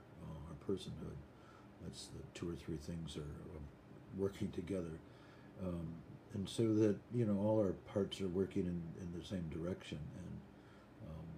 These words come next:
we're calling upon the Holy Spirit for guidance, um, for insight, um, and for communion with Christ, um,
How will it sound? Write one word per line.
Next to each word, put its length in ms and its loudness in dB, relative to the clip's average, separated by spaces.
we're 140 -4
calling 340 0
upon 240 -2
the 60 -4
Holy 240 -4
Spirit 420 -4
for 140 -6
guidance, 640 -2
um, 320 -4
for 180 -2
insight, 640 0
um, 520 -8
and 160 -4
for 180 -4
communion 580 2
with 160 -6
Christ, 500 2
um, 220 -4